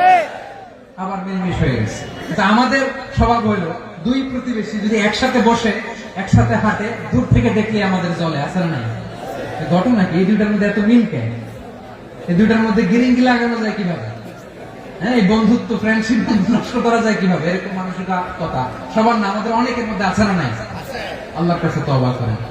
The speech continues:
এই মানসিকতার যেন আমরা না হই, আমরা মিলিয়ে দিব। কানগুলো খরগোশের কানের মতো খাড়া করে শুনুন, পেকুয়ার ভাইরা। বিশ্বনবী বলেন, "আলা উখবিরুকুম বি আফদাল দারাজা, আলা উখবিরুকুম বি আফদাল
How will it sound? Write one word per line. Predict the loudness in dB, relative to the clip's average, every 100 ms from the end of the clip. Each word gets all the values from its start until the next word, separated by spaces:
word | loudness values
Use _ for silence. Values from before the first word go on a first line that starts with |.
| -2
এই | 2 4
মানসিকতার | 2 0 -4 -4 -6 -6
যেন | -4 -4
আমরা | -2 -2
না | -2
হই, | -2
আমরা | 0 0
মিলিয়ে | 0 0 0 0
দিব। | -2 -4 -8 -12 -12 -12 -12 -12 -14 -14 -14 -14 -10 -2
কানগুলো | 0 0 0 -2 0 2
খরগোশের | 2 2 0 0 0
কানের | -2 0
মতো | -2 -4 -4
খাড়া | 0 0
করে | 0 0 0
শুনুন, | 0 2
পেকুয়ার | 2 4 4 4
ভাইরা। | 0 0 -2
বিশ্বনবী | -2 0 -2 -2 -4
বলেন, | -4 -4 -6 -6 -8 -10 -12 -14 -6
"আলা | 0 2
উখবিরুকুম | 2 2 0 0 -2 -2 2 2 0 -6 -14 -16 -16 -6
বি | -4 0
আফদাল | 0 0 0 2 2
দারাজা, | 0 0 0 0 -2 -4 -8 -12 -14 -16 -20 -20 -20 -20 -20 -20 -14 -2
আলা | 2 2 4
উখবিরুকুম | 2 0 -4 -4 -6 -6 -6
বি | -6
আফদাল | -6 -8 -8 -4 -4